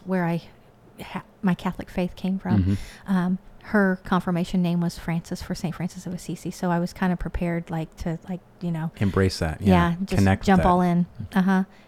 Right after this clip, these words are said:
Speaker 1: And, um, so while we were there, um, the, we were there for two days, and the second day we were gonna climb, um,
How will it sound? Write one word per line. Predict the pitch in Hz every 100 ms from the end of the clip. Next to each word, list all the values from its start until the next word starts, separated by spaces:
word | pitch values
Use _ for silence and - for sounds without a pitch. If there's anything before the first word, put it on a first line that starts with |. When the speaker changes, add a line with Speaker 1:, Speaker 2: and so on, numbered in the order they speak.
| -
Speaker 1:
And, | 202 185
um, | 180 170 170 202 - - - - _ - -
so | - 226 202 - -
while | - 226
we | 214
were | 202
there, | 196 196 196 190
um, | 190 180 180 190 - - -
the, | 202 202 185 185 - - _ _ -
we | 226
were | 214
there | 196
for | 180
two | - 185
days, | 196 185 185
and | 190
the | 180
second | - 214 -
day | 185 180
we | 180
were | 170
gonna | 175 175
climb, | - 185 175 175 175 - - - -
um, | 185 170 170